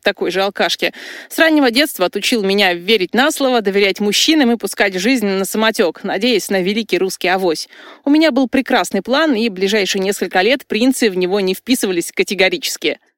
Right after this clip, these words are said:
«Её зовут Присцилла», вещала на фоне моих собственных мыслей Полинка, всё ещё надеясь обратить меня в свою веру в потустороннее.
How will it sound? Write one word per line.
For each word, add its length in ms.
«Её 260
зовут 280
Присцилла», 760
вещала 420
на 100
фоне 280
моих 220
собственных 540
мыслей 320
Полинка, 500
всё 160
ещё 220
надеясь 400
обратить 480
меня 280
в 40
свою 280
веру 300
в 120
потустороннее. 800